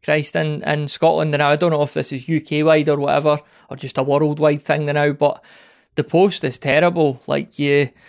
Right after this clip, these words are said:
you order stuff and, um, it's either late or it doesn't turn up at all. Like, it's just so unreliable at the moment. So, uh, that had happened to me recently. I'd ordered, off the back of my chat with Richard, I'd ordered, um, Planet twenty-eight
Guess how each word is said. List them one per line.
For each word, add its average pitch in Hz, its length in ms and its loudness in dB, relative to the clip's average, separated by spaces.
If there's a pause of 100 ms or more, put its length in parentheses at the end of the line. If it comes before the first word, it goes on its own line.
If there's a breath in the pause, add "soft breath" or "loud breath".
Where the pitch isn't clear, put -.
(400 loud breath)
you 156 160 4
order 156 300 4
stuff 156 420 0
and, 135 480 -6
um, 131 480 -6 (140)
it's 143 240 -8
either 143 180 0
late 147 320 2
or 139 140 -2
it - 200 -6 (140)
doesn't 143 300 -2
turn 147 180 -2
up 139 160 -6
at - 160 -12
all. 175 240 4
Like, 143 220 0
it's 131 120 -8
just - 200 -8
so 156 140 0
unreliable 151 680 2
at 156 60 -4
the 151 80 -6
moment. 143 460 -4
So, 143 340 -6 (560 loud breath)
uh, 185 240 2
that 170 180 2
had 147 120 -4
happened 165 380 0
to 220 80 4
me 170 260 2
recently. 151 760 0
I'd 151 220 -2
ordered, 156 720 2
off 160 220 -2
the 151 80 -4
back 147 280 -2
of 143 60 -6
my 139 80 -2
chat 135 300 -2
with 131 120 -6
Richard, 156 520 0
I'd 139 260 0
ordered, 139 640 0 (200)
um, 127 1000 -2
Planet 160 340 -2
twenty-eight 151 560 -2